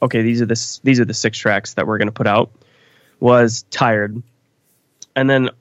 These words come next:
the others, I literally, like I said, when I sat down in December to actually track vocals,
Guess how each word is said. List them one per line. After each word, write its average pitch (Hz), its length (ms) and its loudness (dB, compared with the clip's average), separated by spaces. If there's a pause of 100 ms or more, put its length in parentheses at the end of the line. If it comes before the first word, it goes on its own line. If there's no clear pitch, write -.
(120)
the 127 260 0
others, 190 600 0 (540)
I 127 140 0
literally, 151 800 2 (440)
like 127 340 2
I 127 40 6
said, 127 280 2
when 120 120 2
I 120 80 2
sat 127 240 0
down 123 200 0
in 117 100 -2
December 120 320 -2
to 113 80 2
actually 113 260 -2
track 113 300 -4
vocals, 147 560 -4